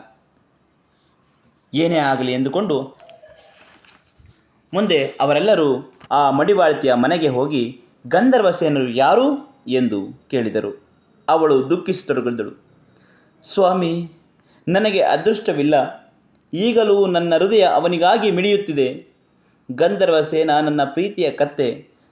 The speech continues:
ನಾನು ಮಗನಿಗಿಂತಲೂ ಹೆಚ್ಚಾಗಿ ಅವನನ್ನು ಮುದ್ದಿನಿಂದ ಬೆಳೆಸಿದ್ದೆ. ನಮ್ಮ ಎಲ್ಲ ವ್ಯವಹಾರಗಳನ್ನು ನೋಡಿಕೊಳ್ಳುತ್ತಿದ್ದ ಸ್ವಾಮಿ, ನಿನ್ನೆ ರಾತ್ರಿ ಕಣ್ ಮುಚ್ಕೊಂಡ್ಬಿಟ್ಟ, ನನ್ನ ಹೊಟ್ಟೆಯ ಮೇಲೆ ಕಲ್ಲು ಹಾಕಿಬಿಟ್ಟ"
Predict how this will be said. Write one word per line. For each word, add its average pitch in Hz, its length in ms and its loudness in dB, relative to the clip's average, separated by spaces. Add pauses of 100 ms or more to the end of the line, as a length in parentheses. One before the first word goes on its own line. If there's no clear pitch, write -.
(100)
ನಾನು 165 360 2
ಮಗನಿಗಿಂತಲೂ 185 840 -2
ಹೆಚ್ಚಾಗಿ 180 720 0
ಅವನನ್ನು 139 500 -2
ಮುದ್ದಿನಿಂದ 151 500 -2
ಬೆಳೆಸಿದ್ದೆ. 120 760 -2 (840)
ನಮ್ಮ 139 240 0
ಎಲ್ಲ 190 400 2
ವ್ಯವಹಾರಗಳನ್ನು 147 640 2
ನೋಡಿಕೊಳ್ಳುತ್ತಿದ್ದ 131 800 -2
ಸ್ವಾಮಿ, 113 600 -4 (520)
ನಿನ್ನೆ 135 300 2
ರಾತ್ರಿ 123 500 -2 (460)
ಕಣ್ 262 280 4
ಮುಚ್ಕೊಂಡ್ಬಿಟ್ಟ, 180 560 -2 (640)
ನನ್ನ 151 260 0
ಹೊಟ್ಟೆಯ 180 420 0
ಮೇಲೆ 156 240 2
ಕಲ್ಲು 240 320 2
ಹಾಕಿಬಿಟ್ಟ" 151 500 0